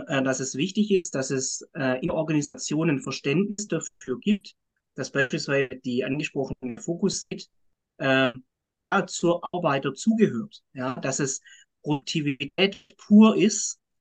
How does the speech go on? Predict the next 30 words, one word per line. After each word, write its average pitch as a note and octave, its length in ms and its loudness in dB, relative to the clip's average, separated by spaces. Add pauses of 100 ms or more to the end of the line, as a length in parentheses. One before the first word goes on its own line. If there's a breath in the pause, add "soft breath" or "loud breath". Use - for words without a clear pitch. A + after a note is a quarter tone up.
(160)
ähm, C#3+ 300 0
in C#3+ 140 2
den C3 120 2
Flow D3 380 -2
zu G#3+ 160 0
kommen, F3+ 460 2
sich D3 220 -8
zwei - 260 -8
Stunden E3 300 0
rauszunehmen E3+ 840 0 (340 soft breath)
und D3 220 0
auch C#3+ 260 0
die G3+ 360 10
dann F3 320 4
effektiv E3+ 640 -6
zu D3+ 120 -8
gestalten. C3 680 -6 (460)
Meine G#3+ 260 2
Erfahrung G3+ 460 4
ist F#3+ 160 2
es, F#3 200 0
dass C3+ 400 -4 (160)
Mitarbeitende E3 920 0
dann F3 160 -4
zurückmelden, E3 840 0
„Wow, D#3+ 440 2
ich - 200 -8
wusste F3 300 -2
gar C#3+ 240 0
nicht, E3+ 300 0